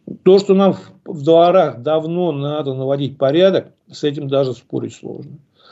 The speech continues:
А вот я сейчас живу в Санкт-Петербурге, у меня двор без машин. То есть у нас во дворе машину вообще никто не ставит.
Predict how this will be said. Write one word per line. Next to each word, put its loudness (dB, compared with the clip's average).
А 2
вот 4
я 2
сейчас -2
живу -4
в -10
Санкт-Петербурге, -2
у -4
меня -4
двор 2
без -2
машин. -8
То -8
есть -10
у -2
нас -2
во 0
дворе 4
машину -4
вообще -8
никто -10
не -12
ставит. -12